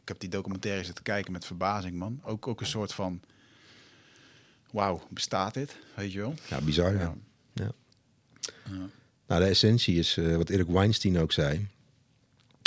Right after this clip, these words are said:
Speaker 2: Die is trouwens ook, eh, heeft op z-, is op, op zijn vingers getikt, want, eh,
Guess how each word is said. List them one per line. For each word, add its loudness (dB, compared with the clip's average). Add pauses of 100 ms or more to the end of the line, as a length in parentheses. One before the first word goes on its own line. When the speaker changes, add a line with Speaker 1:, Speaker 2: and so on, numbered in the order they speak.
Speaker 2:
Die 0
is 0
trouwens 0
ook, -2
eh, 2
heeft 0
op -4
z-, 0
is -4
op, -2
op -2
zijn 4
vingers 4
getikt, -2
want, -2
eh, 2